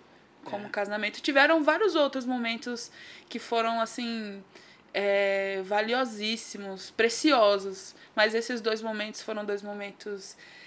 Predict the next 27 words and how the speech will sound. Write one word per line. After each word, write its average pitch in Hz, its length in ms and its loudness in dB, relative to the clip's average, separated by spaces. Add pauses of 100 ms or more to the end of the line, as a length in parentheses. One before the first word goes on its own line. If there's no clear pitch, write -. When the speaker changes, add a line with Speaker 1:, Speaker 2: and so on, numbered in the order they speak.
(100)
Speaker 1:
que 208 120 -12
ficam 214 320 -8
guardadinhos 202 640 -2
aqui 190 180 -10
no 190 60 -12
meu 190 100 -12
coração. 196 400 -14 (400)
Speaker 2:
E 156 60 -4
eles 131 140 -6
estão 151 180 -4
relacionados 135 680 -6
novamente 143 600 -6
à, 135 200 -4 (500)
à, - 40 -12
à - 40 -12
família, 208 720 -2
a 156 560 -4
amor. 196 680 4 (800)
Speaker 1:
É. 185 240 -10 (180)
Speaker 2:
Esse 151 300 -8
é 147 40 -2
seu 135 260 -6
mote? 147 500 -8 (400)
Speaker 1:
Esse 208 260 -4
é - 40 -4
meu 214 140 -2
mote. 196 600 -4